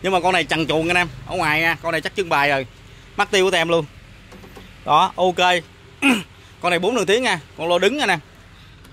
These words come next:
Đó, một cặp như vậy, còn rất là đẹp nha anh em, nhưng mà con cái chắc trưng bày ở bụi nè. Đó, trưng bày thì dán giá vô trưng bày, dán giá vô đó luôn, ê căng luôn. Vậy là giống con kia rồi. Con kia nãy bán triệu rưỡi. Rồi,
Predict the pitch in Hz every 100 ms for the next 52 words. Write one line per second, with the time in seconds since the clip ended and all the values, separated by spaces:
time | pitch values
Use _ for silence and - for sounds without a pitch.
0 | - 135 151 202 196 147 139 131 170 151
1 | 135 - - 143 147 196 156 139 170 165
2 | 165 160 151 175 185 208 202 - 170 151
3 | 139 139 120 156 151 - - - - -
4 | 131 143 190 - - - - - 175 160
5 | 139 147 147 175 190 190 208 165 160 143
6 | 127 127 - - - 147 170 175 175 165
7 | 151 139 - 143 151 147 139 139 - -
8 | - - - - - - 131 139 131 180
9 | 175 147 143 110 - - - - 139 139
10 | 143 127 160 170 143 127 147 180 - -
11 | - - - - - - 143 151